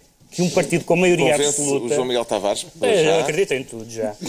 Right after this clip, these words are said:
Speaker 1: Porquê é que, porquê é que alguém que tem maioria absoluta bate a por-,
Speaker 2: Porque,
Speaker 1: bate à
Speaker 2: diz
Speaker 1: porta?
Speaker 2: Costa, eh, eh, a atual solução do governo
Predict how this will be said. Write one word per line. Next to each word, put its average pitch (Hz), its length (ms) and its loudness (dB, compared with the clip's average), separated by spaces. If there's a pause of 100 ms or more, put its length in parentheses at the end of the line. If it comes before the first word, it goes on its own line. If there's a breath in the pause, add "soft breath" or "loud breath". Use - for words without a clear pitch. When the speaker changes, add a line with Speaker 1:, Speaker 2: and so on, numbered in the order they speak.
(400)
Speaker 1:
Porquê 220 220 2
é 247 80 2
que, - 440 -8
porquê 233 220 2
é 277 80 2
que - 120 2
alguém 202 280 2
que - 60 -16
tem 202 140 2
maioria 190 360 2
absoluta 170 800 -2 (240)
bate 170 400 -2
a - 20 0
por-, 147 240 0
Speaker 2:
Porque, 165 200 4
Speaker 1:
bate 165 180 -4
à 190 40 -2
Speaker 2:
diz 139 120 0
Speaker 1:
porta? 185 180 0
Speaker 2:
Costa, 170 460 -2 (340)
eh, 107 460 2 (100)
eh, 95 520 0 (100)
a 98 60 0
atual 127 260 0
solução 104 340 -2
do 104 60 -6
governo 135 360 -2